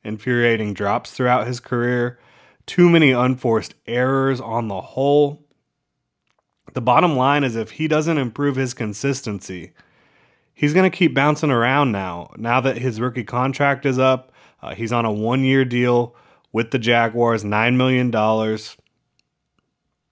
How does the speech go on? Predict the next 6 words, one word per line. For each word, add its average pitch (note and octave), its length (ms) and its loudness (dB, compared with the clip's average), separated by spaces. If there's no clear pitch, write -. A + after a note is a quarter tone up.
If C3 120 -2
he D3 200 2
doesn't C#3 460 4
display A#2+ 440 0
more A#2 240 0
consistency, G#2 880 -6